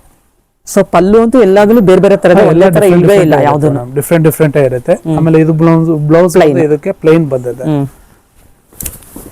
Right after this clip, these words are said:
Speaker 2: ಆಮೇಲೆ ಇದು ಬಾಟ್ಲ್ ಗ್ರೀನ್‌ಗೆ ಆರೆಂಜ್ ಕಾಂಬಿನೇಷನ್ ಬರುತ್ತೆ.
Speaker 1: ಇದು ಟ್ರೆಡಿಷನಲ್ ಕಾಂಬಿನೇಷನ್ ಇದೆ.
Speaker 2: ಟ್ರೆಡಿಷನಲ್.
Speaker 1: ಹ್ಮ್.
Speaker 2: But
Speaker 1: ಚೆನ್ನಾಗಿದೆ.
Speaker 2: ಇದು ಕಾಂಬಿನೇಷನ್ ತುಂಬಾ ಚೆನ್ನಾಗಿರುತ್ತೆ,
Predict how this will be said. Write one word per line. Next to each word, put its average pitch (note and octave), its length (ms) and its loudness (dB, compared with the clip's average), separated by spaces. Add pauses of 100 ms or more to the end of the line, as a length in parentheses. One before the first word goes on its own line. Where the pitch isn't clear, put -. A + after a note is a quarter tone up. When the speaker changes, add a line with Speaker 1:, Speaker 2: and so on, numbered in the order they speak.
(1000)
Speaker 2:
ಆಮೇಲೆ D#3 280 2
ಇದು D#3 100 4
ಬಾಟ್ಲ್ D#3 440 0
ಗ್ರೀನ್‌ಗೆ E3 480 2
ಆರೆಂಜ್ D3+ 480 2
ಕಾಂಬಿನೇಷನ್ C3+ 560 -6
ಬರುತ್ತೆ. D#3+ 220 0
Speaker 1:
ಇದು D3 60 -6
ಟ್ರೆಡಿಷನಲ್ F#3+ 480 0
ಕಾಂಬಿನೇಷನ್ E3 540 0
ಇದೆ. C#3+ 200 0
Speaker 2:
ಟ್ರೆಡಿಷನಲ್. - 200 0
Speaker 1:
ಹ್ಮ್. - 640 0
Speaker 2:
But - 580 -20
Speaker 1:
ಚೆನ್ನಾಗಿದೆ. D#3+ 340 0
Speaker 2:
ಇದು D3 140 0
ಕಾಂಬಿನೇಷನ್ E3 640 0
ತುಂಬಾ C#3+ 240 -4
ಚೆನ್ನಾಗಿರುತ್ತೆ, B2+ 720 -8